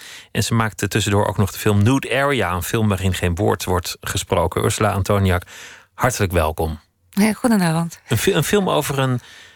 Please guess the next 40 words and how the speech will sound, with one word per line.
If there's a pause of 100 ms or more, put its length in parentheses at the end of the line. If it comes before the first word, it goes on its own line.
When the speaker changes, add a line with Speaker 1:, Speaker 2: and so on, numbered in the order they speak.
(120)
Speaker 1:
over
een
migrant,
maar,
maar
niet
een,
een
vluchteling.
Niet
iemand
op
de
vlucht
voor
oorlog
en
geweld
die,
eh, (480)
op
een
bootje
aankomt (140)
op
het
strand. (600)
Maar
iemand
eigenlijk
binnen
Europa
die
een
plek
heeft
waar
hij
vandaan
komt.